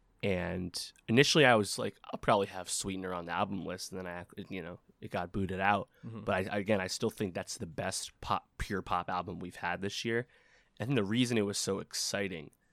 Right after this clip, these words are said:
Speaker 1: or is so exciting, is because this is, like, the first time Ari stopped trying to show you how great of a singer she was. She finally acknowledged that she has those pipes. She doesn't need to constantly make that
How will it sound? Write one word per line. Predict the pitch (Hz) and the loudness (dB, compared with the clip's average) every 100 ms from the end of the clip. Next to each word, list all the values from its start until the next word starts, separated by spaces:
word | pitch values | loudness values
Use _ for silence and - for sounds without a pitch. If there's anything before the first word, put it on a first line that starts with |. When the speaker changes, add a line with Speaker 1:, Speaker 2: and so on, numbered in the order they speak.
| _ _ _ - | _ _ _ -12
Speaker 1:
or | |
is | 85 104 - | -4 -2 -2
so | 98 | -4
exciting, | 82 - 90 85 87 | -6 -6 -6 -6 -10
is | - | -10
because | 90 - 95 87 - - | -12 -6 -4 -4 -6 -8
this | 104 - | -4 -4
is, | |
like, | 98 | -6
the | - | -6
first | 104 92 | -6 -6
time | - 92 92 92 - _ _ _ _ _ _ - | -2 -2 -2 -6 -12 _ _ _ _ _ _ -6
Ari | 107 101 98 92 95 _ | -2 0 -2 -4 -8 _
stopped | - - - 98 92 - | -8 -6 2 2 2 -4
trying | - 95 92 92 - | -2 -2 -2 -6 -10
to | 98 92 87 85 _ _ _ _ _ | -10 -8 -10 -16 _ _ _ _ _
show | - - 104 | -6 -2 -2
you | 98 95 95 | -2 -6 -8
how | 95 95 98 | -6 -4 -4
great | - 95 | -6 -6
of | 90 | -6
a | |
singer | - - 95 85 | -6 -4 -4 -6
she | - | -10
was. | 95 85 | -10 -10
She | - 98 92 - | -12 -14 -18 -10
finally | 90 90 85 | -8 -8 -14
acknowledged | 73 95 92 95 90 90 - | -14 -6 -2 -2 -4 -8 -8
that | 85 82 - _ _ _ _ | -6 -6 -10 _ _ _ _
she | - 95 | -14 -8
has | 92 98 | -4 -4
those | - 87 | -4 -14
pipes. | - 90 87 | -12 -12 -12
She | - | -10
doesn't | 95 95 | -8 -8
need | 92 | -10
to | 92 | -10
constantly | - - 98 95 - 92 92 85 82 _ _ _ - | -4 0 0 0 -10 -10 -10 -10 -12 _ _ _ -6
make | 101 98 | -6 -4
that | 107 90 | -4 -4